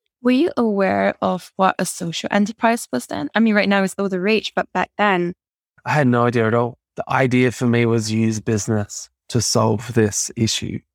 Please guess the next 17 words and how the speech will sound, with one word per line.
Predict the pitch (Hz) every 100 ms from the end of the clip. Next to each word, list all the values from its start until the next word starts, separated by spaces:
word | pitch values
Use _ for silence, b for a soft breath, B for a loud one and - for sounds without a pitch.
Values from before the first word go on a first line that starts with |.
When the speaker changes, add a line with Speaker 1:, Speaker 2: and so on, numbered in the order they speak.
| -
Speaker 2:
And | 131 127 -
funnily | - 151 165 156 120
enough, | 113 110 113 -
and | 139
a | 139
little | 139 143 117
bit | 117
embarrassing, | 120 107 113 113 104 - 117 107
but | 107
we | 131
didn't | 123 151 190 147
really | 123 113 123 120 113
know | 110 110
what | 110 - -
social | 113 - -
enterprise | 117 - - 107 107 110
was | 107 107 104